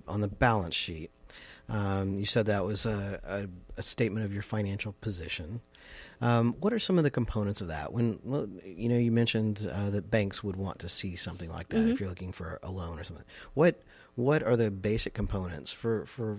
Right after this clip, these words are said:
Speaker 1: for listeners that, that maybe aren't familiar with running this report because they've just been running the, the profit and loss?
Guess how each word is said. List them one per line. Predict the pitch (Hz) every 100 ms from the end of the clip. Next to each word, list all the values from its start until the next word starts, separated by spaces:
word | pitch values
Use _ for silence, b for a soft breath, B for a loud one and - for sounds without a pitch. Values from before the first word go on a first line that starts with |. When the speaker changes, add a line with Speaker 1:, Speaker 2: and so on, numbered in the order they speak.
| 117 _
Speaker 1:
for | - 110
listeners | 113 110 110 101 101 101
that, | - 98 - _ _
that | 127 -
maybe | 110 107 107
aren't | 104 -
familiar | 110 101 101 101
with | 98
running | 101 120 135 101
this | 95
report | 92 - 85 - -
because | - 101 95
they've | 92 92
just | 95 101
been | - 82
running | 76 73
the, | 71 -
the | -
profit | 98 101 - -
and | 80
loss? | 78 - -